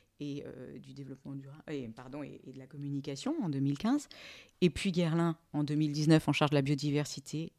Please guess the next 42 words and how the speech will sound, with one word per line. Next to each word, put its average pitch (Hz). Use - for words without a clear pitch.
et 226
de 156
la 143
communication 147
sur -
le 143
développement 143
durable, 208
ce -
qui -
était -
intéressant, 143
puisqu'on -
s'apprêtait 156
à 147
lancer 143
une 147
plateforme 147
de, 135
de 143
traçabilité 143
absolument 156
pionnière 147
à 135
l'époque. 208
Et 170
puis 226
depuis 170
l'an 160
passé, 156
donc 175
directrice 147
du 170
développement 165
durable. 156
Donc, 151
et -
ce -
que 180
j'ai 180
aimé 233
et 160